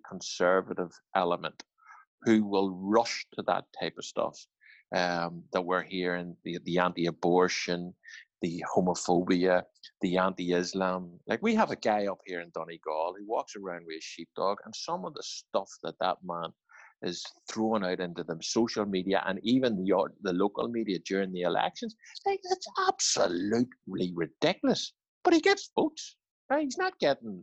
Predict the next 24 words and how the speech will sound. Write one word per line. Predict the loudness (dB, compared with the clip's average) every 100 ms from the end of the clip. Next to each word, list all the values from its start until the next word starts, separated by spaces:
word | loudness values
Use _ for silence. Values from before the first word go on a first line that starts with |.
| -2
votes | -2 -2 -8 -10
that'll | -8 -6
get | -2 -4
him | -4 -6
elected, | 0 0 0 -6 -10 -10 _ -18 -4
but | -4
he's | -4 0
developing | 0 4 4 2 -2 -10
a | -12 -10
base. | -8 -6 -8 -14 -18 _ _ -8
And | -6 -6 -8 2
I | 2
could | 4 2 2
not | 4 2 0 0
believe, | 2 2 0 0 -4 -10 -18 -4
um, | -2 0 0 -4 -10 _ _ _ _ _
when | -2
he | 4 4
was | 4
standing | 0 0 0 -2 -4
for | -4 -2
the | 2
last | 4 4 2 -2
elections, | -2 0 -2 -8 -12 -14 -18